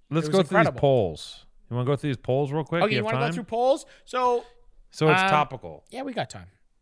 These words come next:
Speaker 1: I'm really
Speaker 2: It is
Speaker 1: into drawing.
Speaker 2: topical.
Speaker 1: I'm really, my new thing is I just draw banners all the time.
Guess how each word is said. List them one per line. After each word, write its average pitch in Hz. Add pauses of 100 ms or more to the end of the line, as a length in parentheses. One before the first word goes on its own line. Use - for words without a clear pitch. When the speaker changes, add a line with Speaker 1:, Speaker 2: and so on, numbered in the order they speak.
(1040)
Speaker 1:
I'm 143
really 185
Speaker 2:
It 185
is 170
Speaker 1:
into 147
drawing. 147
Speaker 2:
topical. 98
Speaker 1:
I'm 143
really, 175
my 139
new 156
thing 165
is 143
I 127
just 120
draw 131
banners 104
all 82
the 82
time. 78